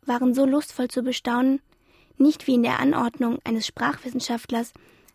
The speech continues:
der seine Fair Lady vorführt, sondern ganz ohne Besitzempfinden und Imperialismus, einfach so auf der Schaukel, wo sie sich unter den Rokokoräckchen erhabener Damen verbargen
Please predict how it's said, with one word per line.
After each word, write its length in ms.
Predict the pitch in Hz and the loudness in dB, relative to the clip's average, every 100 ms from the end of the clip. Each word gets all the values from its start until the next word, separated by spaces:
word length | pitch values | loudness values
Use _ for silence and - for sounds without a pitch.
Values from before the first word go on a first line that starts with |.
| _ | _
der 140 | 247 | -2
seine 200 | 240 240 | 0 0
Fair 200 | 233 247 | 0 -2
Lady 320 | 233 240 285 269 | 0 2 2 0
vorführt, 480 | 240 233 254 247 - _ _ _ _ | -2 -2 -2 -4 -6 _ _ _ _
sondern 320 | - 262 254 | 2 4 4
ganz 300 | 247 294 302 - | 4 4 2 0
ohne 240 | 262 269 | 2 4
Besitzempfinden 840 | 269 247 233 240 226 - 233 277 | 4 2 0 -4 -4 -4 -2 -2
und 140 | 247 262 | -2 0
Imperialismus, 920 | 247 247 254 262 247 240 254 262 - _ _ _ - | -2 -2 -2 -2 -2 -4 -8 -10 -14 _ _ _ -4
einfach 400 | 269 175 202 - | -2 0 -2 -2
so 240 | 247 254 | -2 -2
auf 140 | - | -4
der 100 | - | -6
Schaukel, 480 | 247 - 226 - 247 - _ _ _ _ _ _ _ _ _ | -6 -4 -6 -6 -12 -14 _ _ _ _ _ _ _ _ _
wo 140 | 269 | 2
sie 120 | 285 | 4
sich 200 | 277 269 | 2 2
unter 180 | - 254 | 0 0
den 160 | 247 233 | 2 2
Rokokoräckchen 880 | 254 254 277 - 262 262 - 269 269 | 0 0 -2 0 0 0 -2 -2 -2
erhabener 460 | 240 233 247 254 | -2 0 2 2
Damen 280 | 247 226 240 | 0 0 -2
verbargen 540 | - 247 233 233 254 | -4 -4 -2 0 -2